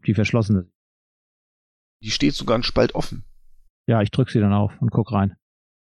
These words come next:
Speaker 2: Da ist eine kleine Vorratshalle und die ist relativ gut erhalten. Da sind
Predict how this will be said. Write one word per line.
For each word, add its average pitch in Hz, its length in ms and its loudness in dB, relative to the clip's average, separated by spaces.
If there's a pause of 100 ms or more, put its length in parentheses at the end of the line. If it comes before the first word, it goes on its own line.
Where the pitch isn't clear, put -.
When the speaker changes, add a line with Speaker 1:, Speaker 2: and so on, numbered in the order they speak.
(520)
Speaker 2:
Da 196 80 2
ist - 200 2
eine 135 100 -4
kleine 143 720 2 (400)
Vorratshalle 208 920 2
und 147 220 -2
die 180 100 -2
ist - 300 -4 (180)
relativ - 560 -2
gut 269 160 -6
erhalten. 196 600 -2 (640)
Da 143 200 4
sind 175 600 0